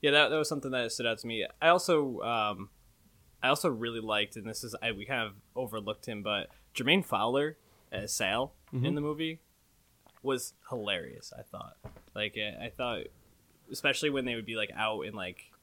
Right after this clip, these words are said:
Speaker 1: uh, talking amongst the friends, he always stood out to me as, like, he's stealing a lot of these
Speaker 2: And then
Speaker 1: scenes.
Speaker 2: that scene where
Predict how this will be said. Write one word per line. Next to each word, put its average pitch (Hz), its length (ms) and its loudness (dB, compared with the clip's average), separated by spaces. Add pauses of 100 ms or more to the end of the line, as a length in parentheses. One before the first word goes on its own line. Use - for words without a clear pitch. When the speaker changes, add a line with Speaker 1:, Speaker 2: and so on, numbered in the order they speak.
(140)
Speaker 1:
uh, 85 440 -10
talking 120 300 -2
amongst 113 260 -6
the 113 80 -12
friends, 104 400 -10
he 113 120 -4
always 98 320 -8
stood - 180 -8
out 95 180 -14
to - 80 -14
me 90 240 -16
as, - 100 -14
like, - 240 -12
he's 107 240 -6
stealing 95 480 -10
a - 20 -20
lot 87 140 -16
of - 60 -20
these - 200 -14
Speaker 2:
And 107 140 8
then 101 80 10
Speaker 1:
scenes. 101 80 8
Speaker 2:
that 98 160 6
scene 101 380 6
where 90 500 6